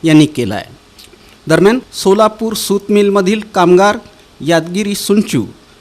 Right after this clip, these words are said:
हे लकवाग्रस्त असल्यानं औषध पाण्यासाठी त्यांच्याकडं पैसे नाहीत, अशीच अवस्था अनेक पीडित कामगारांची असल्यानं यांना आधार मिळण्यासाठी संबंधित रकमेचं त्वरित वाटप चालू करण्यासाठी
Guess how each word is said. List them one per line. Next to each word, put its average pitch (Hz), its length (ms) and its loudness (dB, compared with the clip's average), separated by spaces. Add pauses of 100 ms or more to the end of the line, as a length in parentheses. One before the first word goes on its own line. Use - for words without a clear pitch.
हे 190 140 2
लकवाग्रस्त 196 720 -2
असल्यानं 190 500 0 (380)
औषध 165 340 2
पाण्यासाठी 202 640 2
त्यांच्याकडं 185 580 0
पैसे 180 420 -2
नाहीत, 117 260 0 (400)
अशीच 170 500 -4
अवस्था 175 480 -2 (340)
अनेक 202 360 0
पीडित 185 200 -2 (140)
कामगारांची 190 680 0 (120)
असल्यानं 151 480 0 (380)
यांना 180 260 4 (120)
आधार 151 320 2
मिळण्यासाठी 190 640 2 (280)
संबंधित 196 600 2
रकमेचं 185 500 2
त्वरित 180 500 -4
वाटप 175 400 -2
चालू 175 220 0
करण्यासाठी 190 680 -2